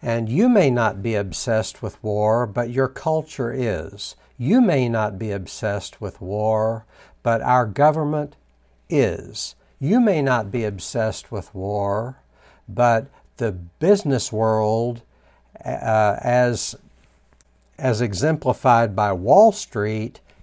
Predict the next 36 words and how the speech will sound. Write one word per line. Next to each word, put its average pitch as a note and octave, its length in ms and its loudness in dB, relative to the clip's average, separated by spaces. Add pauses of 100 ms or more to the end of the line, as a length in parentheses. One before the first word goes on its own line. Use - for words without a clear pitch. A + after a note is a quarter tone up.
(260)
is F3+ 320 10
obsessed C3+ 640 2
with C3 200 0
war. A#2+ 480 2
The A#2 120 -4
media B2+ 720 0 (200)
is A#2 200 -2
obsessed B2+ 840 0 (140)
with A#2+ 240 -2
war. G#2+ 500 0 (880)
So - 300 -4
you G3 240 2
might D#3 260 4
not C3 300 0
personally C#3+ 600 2
be C3 200 0
obsessed A#2+ 680 -2
with A2+ 240 -6
war, B2+ 300 4
but A#2 140 -4
we C3+ 140 2
have C#3+ 200 0
all G3 340 4
of G3+ 80 0
these G3+ 320 0
elements D3+ 600 4
of A2+ 100 -2
our A#2 220 4
economy, G#2+ 680 -2
all E3+ 220 6
of D#3 60 -4
these C#3 200 0
elements C#3 460 2
of B2 80 -4
our A2 160 2
society, G#2+ 800 0